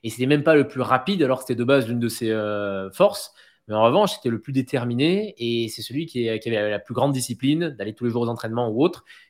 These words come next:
Et c'est ce qui l'a permis d'être, euh, numéro, euh, enfin, l'un des meilleurs, euh,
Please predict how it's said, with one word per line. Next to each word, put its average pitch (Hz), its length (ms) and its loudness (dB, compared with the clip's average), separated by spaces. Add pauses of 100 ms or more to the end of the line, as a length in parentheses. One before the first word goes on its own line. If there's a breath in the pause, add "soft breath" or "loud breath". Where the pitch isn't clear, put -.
(120)
Et - 60 -20
c'est 127 120 -6
ce - 80 -10
qui 131 100 -2
l'a 127 80 6
permis 131 400 2
d'être, 123 300 0
euh, 107 500 -2
numéro, 110 480 -2
euh, 104 300 -4
enfin, 95 340 -2
l'un 110 140 -2
des 110 100 -6
meilleurs, 127 480 4
euh, 104 380 0